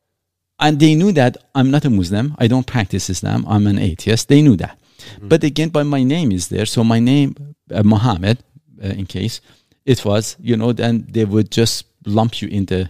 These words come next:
Speaker 2: Correct.
Speaker 1: Islamic group.
Speaker 2: Yeah.
Speaker 1: And
Speaker 2: And I mean,
Speaker 1: then
Speaker 2: I've, I've experienced that myself or seen it where, where somebody just asked you the one day, or s-, not to ask you, but said, I
Speaker 1: Oh, go ahead.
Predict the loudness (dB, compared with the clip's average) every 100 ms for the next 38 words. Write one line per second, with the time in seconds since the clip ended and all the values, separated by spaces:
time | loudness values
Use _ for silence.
0 | -10 -4 -2 0 -2 -6 -10 -14 -16 -20
1 | _ _ -20 _ -2 2 2 2 2 0
2 | -2 -4 -2 -4 -4 -2 0 -2 -8 -8
3 | -10 -6 -6 -6 -10 -16 -8 -6 -6 -6
4 | -4 -4 -6 -6 -6 -6 _ _ _ _
5 | _ -8 -8 _ -8 -4 -2 -4 -8 -12
6 | _ _ _ _ _ _ -8 -8 -10 _
7 | -4 -4 -6 -6 0 0 -2 -8 -10 -10
8 | -10 -10 -10 -14 _ _ _ _ -2 -2
9 | -2 -4 -4 -4 -8 -6 -6 -6 -12 -14
10 | -12 -8 -8 -10 _ _ _ _ -18 -18
11 | _ _ _ _ _ _ _ _ _ _
12 | _ _ _ _ -12 -12 -12 _ _ _
13 | _ _ _ _ _ -6 -2 -2